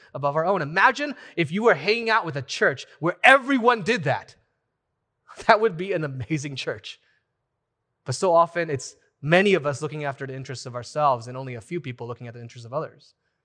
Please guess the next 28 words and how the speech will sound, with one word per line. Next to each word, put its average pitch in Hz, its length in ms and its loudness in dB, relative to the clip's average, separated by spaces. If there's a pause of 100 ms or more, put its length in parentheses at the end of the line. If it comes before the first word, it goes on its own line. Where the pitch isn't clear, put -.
(560)
But 156 80 -6
increasingly, 156 580 -4
if 127 100 -6
we're 139 60 -8
maturing 170 640 -4
in 139 120 -12
Christ, 147 460 -4
that's - 160 -10
what 190 160 -2
it 160 80 -10
should 208 200 -14
look 269 200 -14
like. - 300 -12 (480)
That's 240 200 6
actually 233 420 2
why 196 280 6
the 196 100 -6
early 202 240 2
church - 380 -4 (320)
grew 214 300 4
and 143 100 -2
why 180 140 6
the 170 80 -6
gospel 175 420 2
spread 208 320 0
so 208 240 0
fast, 226 340 4
because 175 260 0